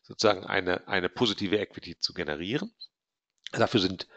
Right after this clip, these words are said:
dann die zwei anderen Effekte, ihr kennt sie, Spreads und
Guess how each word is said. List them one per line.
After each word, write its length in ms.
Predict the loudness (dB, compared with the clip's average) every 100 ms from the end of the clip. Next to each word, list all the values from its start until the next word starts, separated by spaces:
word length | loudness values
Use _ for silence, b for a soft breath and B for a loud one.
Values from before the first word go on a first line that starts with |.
| b b b
dann 320 | 0 0 -4 -12
die 300 | -6 -6 -2
zwei 260 | 4 6
anderen 260 | 6 4 2
Effekte, 360 | 2 0 2 4
ihr 160 | 4
kennt 240 | 4 -6 0
sie, 260 | 0 0 B B -4
Spreads 920 | -2 2 0 4 6 6 2 -8 2
und 340 | 2 2 -8